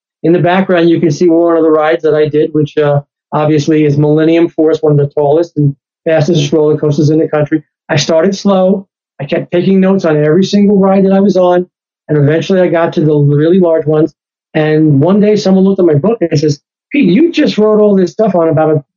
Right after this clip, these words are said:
three hundred roller coasters. You got everything. Why don't you put that into a book?" And that's what happened. I ended up, uh, I ended up, uh, you know, writing a book. First book was in two thousand and nine,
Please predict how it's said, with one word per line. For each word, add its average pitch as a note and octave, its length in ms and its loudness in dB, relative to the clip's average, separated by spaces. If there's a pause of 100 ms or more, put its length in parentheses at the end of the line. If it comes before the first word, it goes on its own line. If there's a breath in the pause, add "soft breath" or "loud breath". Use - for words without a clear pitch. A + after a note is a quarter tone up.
(180)
three B3+ 100 -2
hundred G#3 200 2
roller G#3+ 300 0
coasters. C#3+ 520 -4 (400)
You E3+ 100 0
got F3+ 140 0
everything. G3 720 -2
Why F3 100 0
don't G3+ 100 -2
you - 60 -16
put C4 140 -2
that B3 100 0
into A#3+ 160 2
a G3+ 80 2
book?" C4+ 260 -2 (140)
And D#3+ 120 0
that's D3+ 220 -2
what F3+ 140 0
happened. G#3+ 320 -2
I D3 100 0
ended D#3+ 240 0
up, F3 180 -4
uh, D#3+ 300 0 (500)
I E3 60 -2
ended F3 220 2
up, E3+ 200 -2
uh, D#3+ 120 0
you D3 260 0
know, D#3 60 0
writing E3 260 2
a D#3 60 -2
book. F3 280 -4
First E3+ 200 -4
book G3 160 -2
was D3+ 160 0
in D3 180 0
two F#3 140 -2
thousand F3 360 0
and G#3 100 2
nine, D#3 380 0